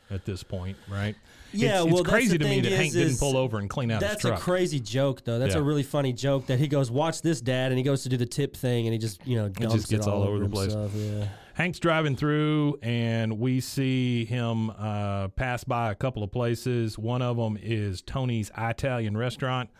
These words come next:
Speaker 1: uh, and then Bobby's really squirming around in that seat because of the blizzard. Uh, you hear Hank say, "Well, I'll be dipped," which is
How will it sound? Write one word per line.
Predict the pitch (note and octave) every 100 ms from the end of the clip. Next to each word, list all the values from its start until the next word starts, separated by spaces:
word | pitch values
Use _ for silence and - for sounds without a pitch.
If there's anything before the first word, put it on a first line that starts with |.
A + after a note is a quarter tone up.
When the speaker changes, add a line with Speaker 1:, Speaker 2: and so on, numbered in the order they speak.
| - - - - -
Speaker 1:
uh, | G#2+ G#2 G#2 G2+ G2+
and | A2 G#2
then | G2
Bobby's | A2+ A2+ A2+ G2+
really | A#2 A2
squirming | - - A#2+ A2+ G#2+
around | A2 A2
in | G#2+
that | G2
seat | - A#2
because | G2+ G#2+ G#2
of | F#2+
the |
blizzard. | F#2 A2+ A2 A2 G#2+ - - - - A#2
Uh, | A2 A2 G#2 G#2
you | A2 A#2+
hear | C#3+
Hank | B2+ C#3 C3
say, | A#2+
"Well, | G2+ D#3 G#3+ G#3
I'll | D3
be | E3+ F#3
dipped," | C3 G#2 - - - - _ -
which | G2+ -
is | F2+ - -